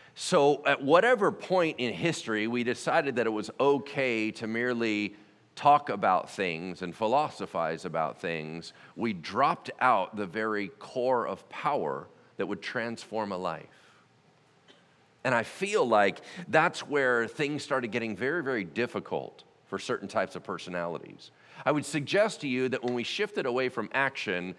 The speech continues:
that became a significant struggle for about two-thirds of men.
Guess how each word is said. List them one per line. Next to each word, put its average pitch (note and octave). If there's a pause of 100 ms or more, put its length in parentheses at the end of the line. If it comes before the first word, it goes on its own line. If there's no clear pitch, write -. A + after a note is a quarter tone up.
(300)
that D3
became B2+
a G#2
significant A2+
struggle F2+ (160)
for A2
about F2+
two-thirds F#2+
of C#2+
men. C2+